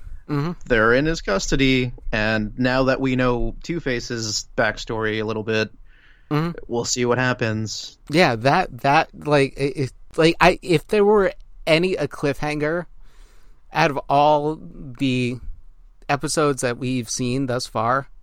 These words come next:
Speaker 1: uh, even, uh, uh,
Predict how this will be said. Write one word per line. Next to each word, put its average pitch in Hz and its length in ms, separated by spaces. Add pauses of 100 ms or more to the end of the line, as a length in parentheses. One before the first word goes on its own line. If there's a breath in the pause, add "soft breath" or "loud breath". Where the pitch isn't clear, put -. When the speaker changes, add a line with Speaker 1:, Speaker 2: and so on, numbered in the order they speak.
(680)
Speaker 1:
uh, 156 160 (760)
even, 180 520
uh, 143 240 (280)
uh, 143 140